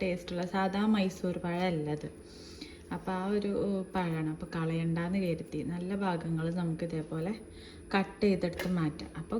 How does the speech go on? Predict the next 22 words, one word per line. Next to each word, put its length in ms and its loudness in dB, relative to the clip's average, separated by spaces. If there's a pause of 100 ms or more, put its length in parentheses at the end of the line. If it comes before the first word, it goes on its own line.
കട്ട് 200 2
ചെയ്തെടുത്തിട്ട് 580 2
കാണാം 340 0
ട്ടോ. 80 0 (2000)
ഈ 20 6 (120)
ഒരു 180 6
സ്നാക്സ് 500 8 (100)
നമുക്ക് 380 8 (140)
ഇതേപോലെ 560 6 (100)
നേന്ത്രപ്പഴം 640 4
വെച്ചും 320 2
ചെയ്യാം 280 4 (100)
ട്ടോ. 100 0 (760)
നേന്ത്രപ്പഴം 600 6
വെച്ച് 260 6
ചെയ്താലും, 560 8 (240)
ഏഹ്, 400 0 (100)
നമുക്ക് 360 -2 (260)
കഴിക്കാം, 440 4
നല്ല 140 4 (120)
ടേസ്റ്റിൽ 520 4
കഴിക്കാം. 460 2